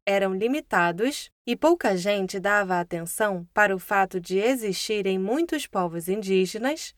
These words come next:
com culturas e hábitos diferentes, além de necessidades e direitos como todos os cidadãos brasileiros.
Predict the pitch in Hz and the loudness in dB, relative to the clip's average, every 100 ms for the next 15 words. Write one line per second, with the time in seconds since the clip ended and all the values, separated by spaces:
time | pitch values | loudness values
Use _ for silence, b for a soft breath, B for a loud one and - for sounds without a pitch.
0 | _ - 208 208 185 175 175 220 202 185 | _ 0 0 2 -2 -2 0 0 2 0
1 | 180 185 190 247 247 190 175 170 208 220 | 2 4 4 4 2 -2 -4 -6 -2 0
2 | 190 185 190 285 311 - _ _ _ 196 | 0 -2 -4 -6 -6 -12 _ _ _ 2
3 | 196 208 208 185 190 185 - 262 - 165 | 2 2 -2 -2 -2 -2 -4 -4 -6 0
4 | 185 185 175 180 208 214 180 170 185 175 | 2 2 0 -4 -4 -2 -2 0 0 0
5 | 175 170 - 208 208 185 - 214 202 190 | -6 -10 0 0 2 -2 0 0 0 -2
6 | 180 185 - 262 269 233 185 190 190 226 | 0 -4 -2 0 0 2 0 0 -2 -2
7 | 233 302 269 202 190 190 185 - | 0 0 0 2 2 0 -2 -12